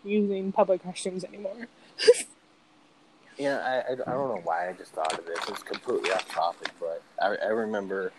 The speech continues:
Speaker 2: um, I, I used to, to frequent this strip club called, uh, Sugars.
Speaker 1: Mm-hmm.
Speaker 2: Um, it's, it's really awesome strip club. Um, I haven't been there in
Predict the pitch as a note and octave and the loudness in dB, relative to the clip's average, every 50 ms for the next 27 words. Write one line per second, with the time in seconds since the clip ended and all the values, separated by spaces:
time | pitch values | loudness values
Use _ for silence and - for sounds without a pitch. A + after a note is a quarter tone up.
0 | - - F2 F2 E2+ E2 E2 - E2+ - - - - - - - - - - - | -6 -4 -2 -2 -2 -4 -6 -10 -16 -20 -20 -20 -20 -20 -20 -20 -20 -20 -20 -20
1 | - - - - - - G2+ G2+ - - G2+ G2+ G2+ G2 - - - G2+ F#2 F2 | -20 -20 -20 -20 -6 -4 -2 -2 0 -2 -4 -4 -4 -8 -10 -10 -8 -6 -4 -6
2 | F2 F2 - - - - G#2 F2+ - - F2+ F2 - - E2+ E2+ - - - - | -6 -8 -12 -14 -6 -6 -6 -6 -4 -6 -8 -8 -8 -8 -10 -10 -10 -8 -6 -6
3 | F#2+ - - - G2+ E2+ - - - F2 E2+ - - - F2 E2+ - - - - | -6 -6 -4 -4 -2 -2 -2 -2 -2 -4 -4 -4 -6 -10 -12 -12 -12 -14 -18 -18
4 | - - - - - D3 A#2 - - - - - - - - - C4 A#3 F#3 A#3 | -18 -16 -14 -4 -2 -2 0 -2 -4 -6 -12 -18 -18 -14 -4 0 0 2 2 0
5 | G#3+ B3+ D4 - - - - - - - - - - - - - - - - - | -2 -2 -4 -6 -12 -20 -20 -20 -20 -20 -20 -20 -20 -20 -20 -20 -20 -20 -20 -20
6 | - - - D#2 F#2 G2 F2+ E2+ E2+ D#2 D#2+ - - - - G2+ G2 - - - | -16 -8 -4 0 0 2 0 0 -2 -4 -8 -12 -16 -10 -8 -6 -6 -6 -8 -10
7 | - - - - E3+ G#3 E3+ C3 G2+ - F#2 G2+ - - - - - - - F#2+ | -12 -14 -12 2 2 4 4 4 2 2 2 2 2 0 -6 -12 -12 -8 -8 -8
8 | E2+ - - - E2 E2+ - - - E2+ F2+ F2+ E2 D2+ D2+ - A2 A#2+ G#2 F2+ | -8 -6 -8 -8 -8 -8 -10 -10 -6 -2 -2 0 0 -2 -2 -2 0 0 0 -2
9 | E2+ F#2+ F#2 F2+ F2 E2+ E2 D#2 D#2 | -4 -4 -4 -4 -4 -4 -4 -6 -8